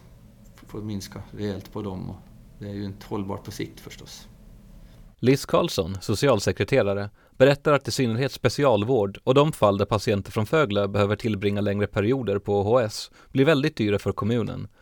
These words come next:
Speaker 2: och att de pengar man i år budgeterat för socialvård inte har varit tillräckliga. Hur ser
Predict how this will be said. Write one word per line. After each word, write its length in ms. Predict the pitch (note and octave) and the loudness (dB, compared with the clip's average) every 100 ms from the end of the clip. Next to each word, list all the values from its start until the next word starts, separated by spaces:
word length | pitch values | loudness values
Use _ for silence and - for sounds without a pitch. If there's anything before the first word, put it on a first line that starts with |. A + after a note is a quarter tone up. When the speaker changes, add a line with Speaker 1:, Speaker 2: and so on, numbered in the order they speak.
| _ _ - | _ _ 0
Speaker 2:
och 100 | G#2+ | 2
att 80 | |
de 160 | B2+ A2+ | 4 4
pengar 260 | C#3+ C#3+ G2+ | 2 2 2
man 180 | G2 | 2
i 40 | G#2+ | 2
år 140 | C3 | 2
budgeterat 580 | F#2+ G2+ G2+ D#3+ C#3 G2+ | 2 0 0 2 2 0
för 60 | G2+ | -4
socialvård 760 | A2 - A2+ G2+ G#2+ A2+ G2 | -4 0 2 2 2 -2 -2
inte 260 | A2+ A#2 B2 | -4 -2 0
har 80 | C3+ | 2
varit 260 | G#2 G2+ | 2 0
tillräckliga. 520 | - G#2+ - - F#2+ A2 _ _ _ _ - | -2 -2 -4 -10 -12 -14 _ _ _ _ 0
Hur 80 | B2+ | 0
ser 500 | - F3 D#3 A2+ | 2 0 2 2